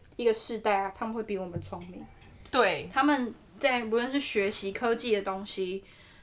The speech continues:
Speaker 1: 然后，然后或者是新，新的资讯，
Speaker 2: 嗯。
Speaker 1: 他们都会比我们快，比我们聪明，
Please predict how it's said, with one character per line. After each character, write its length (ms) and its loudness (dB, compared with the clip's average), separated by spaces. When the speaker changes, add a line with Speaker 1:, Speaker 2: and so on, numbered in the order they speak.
Speaker 1:
然 180 0
后， 840 4
然 240 -4
后 200 0
或 140 2
者 120 2
是 180 -4
新， 420 -2
新 400 -2
的 280 2
资 240 -4
讯， 380 -4
Speaker 2:
嗯。 300 -4
Speaker 1:
他 120 0
们 80 -4
都 80 0
会 80 0
比 120 -4
我 60 -4
们 140 -6
快， 300 0
比 80 -6
我 80 -4
们 120 -6
聪 200 -6
明， 320 -8